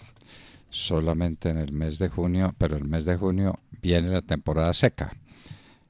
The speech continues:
Lo que nos vaticinaban era que esto era temporada seca hasta junio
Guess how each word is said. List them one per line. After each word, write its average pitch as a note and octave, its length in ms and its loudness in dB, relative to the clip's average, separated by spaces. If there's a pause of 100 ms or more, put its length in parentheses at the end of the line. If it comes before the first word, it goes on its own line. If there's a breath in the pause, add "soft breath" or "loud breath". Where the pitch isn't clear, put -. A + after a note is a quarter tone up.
(140)
Lo D2+ 240 -2
que - 200 -2
nos D2 200 -4
vaticinaban D#2 880 2
era D2 220 2
que D2+ 240 -2
esto F#2 260 2
era A#2 140 6
temporada F2 560 2
seca D#3+ 420 4 (760 soft breath)
hasta E2+ 340 0
junio E3 440 8